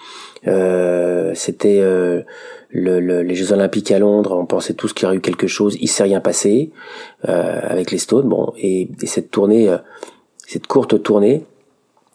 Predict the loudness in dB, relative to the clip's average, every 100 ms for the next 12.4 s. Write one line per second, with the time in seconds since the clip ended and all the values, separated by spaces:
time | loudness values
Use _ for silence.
0 | -8 0 2 2 2 2 4 2 0 2
1 | 2 2 2 2 2 2 0 -2 -12 -20
2 | -20 -20 _ _ -12 -10 -8 -8 -6 -2
3 | 0 0 -2 -6 -8 -10 -10 -10 -10 -12
4 | -12 -12 -10 -4 0 2 2 2 0 0
5 | 2 4 6 6 4 0 -4 -2 0 2
6 | 2 2 2 0 -2 -6 -14 -20 -20 -10
7 | -6 -2 0 0 2 0 0 0 2 4
8 | 4 4 2 -2 -2 -2 2 2 2 2
9 | 0 0 0 -2 -2 -2 -2 -2 -2 -4
10 | -16 -6 0 2 2 0 -2 0 2 2
11 | 2 0 2 2 2 2 4 4 4 4
12 | 4 4 2